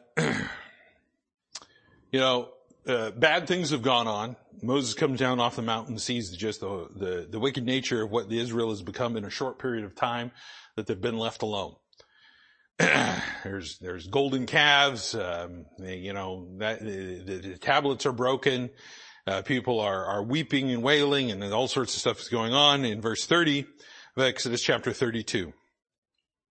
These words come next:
Exodus chapter thirty-two, verse thirty. "And it came to pass on the morrow that Moses said unto the people, Ye have sinned a great sin.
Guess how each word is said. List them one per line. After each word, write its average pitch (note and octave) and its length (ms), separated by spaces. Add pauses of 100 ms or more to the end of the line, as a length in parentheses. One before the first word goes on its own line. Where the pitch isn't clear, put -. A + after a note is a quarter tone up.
(500)
Exodus A#2+ 340
chapter B2 340
thirty-two, A#2 440
verse G#2 240
thirty. G2+ 260 (360)
"And C#3 80
it C3+ 60
came F3 200
to A#2+ 60
pass D3+ 260
on B2+ 80
the A2 60
morrow B2+ 320
that A2 120
Moses A#2+ 400
said B2 200
unto A2 180
the G2+ 80
people, A#2+ 320
Ye A2+ 120
have A#2 100
sinned A#2 260
a F#2+ 40
great G2 200
sin. F#2 380